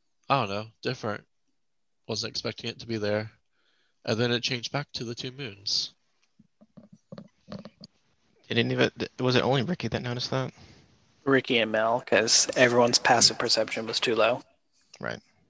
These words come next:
Speaker 2: Oh, I didn't notice that, Ricky. Uh, you sure you just weren't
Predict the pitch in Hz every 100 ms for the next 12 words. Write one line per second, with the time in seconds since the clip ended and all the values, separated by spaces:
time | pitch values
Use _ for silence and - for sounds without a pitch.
0 | _ _ _ _ _ _ - - - -
1 | - _ _ _ _ _ - 220 208 110
2 | - _ 185 196 117 104 101 101 117 107
3 | 107 - 143 175 123 113 113 - - _
4 | _ _ _ _ _ _ _ _ _ _
5 | _ _ _ _ - - 143 131 139 131
6 | 123 117 113